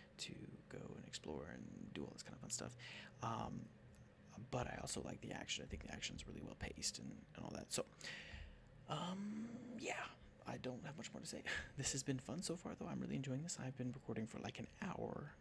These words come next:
It probably will be cut down in the, in the record, in the final edit a little bit, um, just to cut down on, like, when I stop in the menus and I, I look at all my options and things like that. Um,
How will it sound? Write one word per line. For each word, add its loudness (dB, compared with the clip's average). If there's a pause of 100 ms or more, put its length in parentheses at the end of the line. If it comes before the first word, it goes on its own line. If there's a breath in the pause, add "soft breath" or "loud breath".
(140)
It -2
probably 0
will 2
be 0
cut -4
down 0
in 0
the, -2 (260)
in 0
the 0
record, -4
in 2
the -2 (680)
final 0
edit -2
a -2
little 0
bit, 0 (240)
um, 2
just 4
to -2
cut 0
down 0
on, -2
like, -6
when -4
I -2
stop -2
in 0
the -4 (100)
menus -2
and -4
I, -2
I 6
look 2
at 0
all -4 (120)
my -2
options 2
and -6
things -8
like -2
that. -2 (640 loud breath)
Um, -2